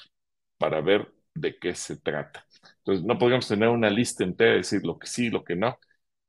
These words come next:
pero yo creo que, como dice el libro de Hebreos, tenemos que ejercitar los sentidos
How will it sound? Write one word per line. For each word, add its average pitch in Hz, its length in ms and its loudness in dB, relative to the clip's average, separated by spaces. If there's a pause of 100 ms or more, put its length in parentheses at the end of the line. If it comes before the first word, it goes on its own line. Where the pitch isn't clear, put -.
pero 90 200 4
yo 87 140 -2
creo 110 200 2
que, 107 220 0
como 92 220 -4
dice 104 260 -2
el 98 60 0
libro 104 240 4
de 95 60 2
Hebreos, 123 420 2 (840)
tenemos 92 380 -2
que 123 100 -2
ejercitar 95 600 -2
los 98 160 -4
sentidos 131 720 -4